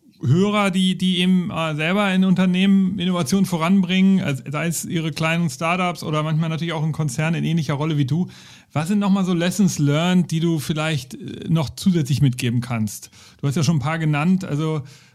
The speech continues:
äh, hast du noch ein, zwei sozusagen vielleicht auch allgemeine Tipps, so persönliche für dich? Wie informierst du dich selbst? Wie, wie machst du, wie inspirierst du dich? Also vielleicht hast du ja noch so ein paar so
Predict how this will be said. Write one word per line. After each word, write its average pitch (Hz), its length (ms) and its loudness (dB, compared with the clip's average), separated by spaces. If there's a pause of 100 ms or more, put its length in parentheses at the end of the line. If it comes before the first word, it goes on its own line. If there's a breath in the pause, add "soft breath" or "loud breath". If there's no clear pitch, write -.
äh, - 600 -8
hast - 240 -8
du 196 40 0
noch 165 140 -4
ein, 165 180 -10
zwei 160 300 -10
sozusagen 156 440 -10
vielleicht 151 220 -4
auch 147 140 -6
allgemeine 185 540 4
Tipps, - 380 0
so 185 140 0
persönliche 196 680 0
für 170 140 0
dich? 220 320 0
Wie 196 100 4
informierst 190 460 0
du 208 60 -4
dich 202 200 -2
selbst? 214 500 -6 (260 loud breath)
Wie, 190 220 0
wie 202 120 2
machst 196 300 -2
du, 202 120 -2
wie 202 80 -6
inspirierst 196 540 0
du 190 60 0
dich? 190 380 0
Also 170 320 0
vielleicht 180 220 -2
hast 190 160 -4
du 208 40 -4
ja 175 60 -4
noch 175 140 -6
so 180 60 -4
ein 175 100 -6
paar 170 240 -6
so 170 140 -2